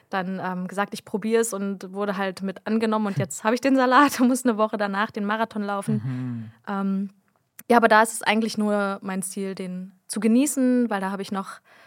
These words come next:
Speaker 1: ähm, quasi ein Hühnchen mitzurupfen mit dem Berlin-Marathon. Ähm, und ansonsten, glaub ich, primär so das Ziel für die gesamte Sportkarriere sozusagen,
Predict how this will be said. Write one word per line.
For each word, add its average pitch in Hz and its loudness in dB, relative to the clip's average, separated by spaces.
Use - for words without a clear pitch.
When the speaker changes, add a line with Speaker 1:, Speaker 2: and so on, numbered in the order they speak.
Speaker 1:
ähm, 185 -6
quasi 208 0
ein 214 6
Hühnchen 254 6
mitzurupfen 220 0
mit 208 -4
dem 202 -4
Berlin-Marathon. 190 -4
Ähm, 190 -2
und 214 2
ansonsten, 208 0
glaub 214 0
ich, - -14
primär 247 2
so 220 -4
das - -8
Ziel 247 0
für 208 -4
die 190 -12
gesamte 202 0
Sportkarriere 196 -2
sozusagen, 185 -6